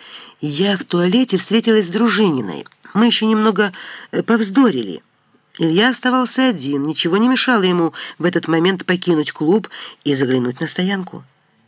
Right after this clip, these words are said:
«Пять баллов за сообразительность. Пока ты была в туалете, я от безделья башкой вертел. И точно помню, за их столом никого не было».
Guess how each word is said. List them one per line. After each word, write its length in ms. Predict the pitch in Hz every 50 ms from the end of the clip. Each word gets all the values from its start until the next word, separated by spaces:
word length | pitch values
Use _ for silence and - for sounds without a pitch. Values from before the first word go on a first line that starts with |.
| _ _ _ _ _ _ _ _ _ _ _ _ _ _ _ _ _ _ _ _
«Пять 240 | - 220 247 233 190
баллов 440 | 131 120 117 113 113 117 117 113 110
за 120 | 107 120
сообразительность. 1080 | 117 - 123 117 117 117 113 117 117 143 190 185 - 220 226 226 247 226 - - - - _ _ _ - - - - - - - - _ _ _
Пока 340 | 165 185 185 - 277 285
ты 140 | 277 - 254
была 280 | 214 226 240 240 240 240
в 60 | 240
туалете, 500 | - 226 220 220 226 254 254 240 220 214
я 200 | 202 208 226 214
от 60 | 190
безделья 500 | 175 196 208 180 165 220 240 220 214 208
башкой 480 | 180 190 190 - - - - 240 233 208
вертел. 560 | 180 170 170 - - - 147 131 123 123 117 - _ _ _ _
И 80 | 185
точно 440 | 185 185 - 233 226 - - 196 185
помню, 520 | 180 - 170 151 131 131 135 127 123 120 127 - - - - - - - - _ _ _ _
за 180 | - 143 147 151
их 180 | 147 147 156 -
столом 360 | - - 220 233 240 247 240
никого 320 | 220 196 180 165 160 185
не 180 | 190 170 147 139
было». 280 | 147 147 156 170 170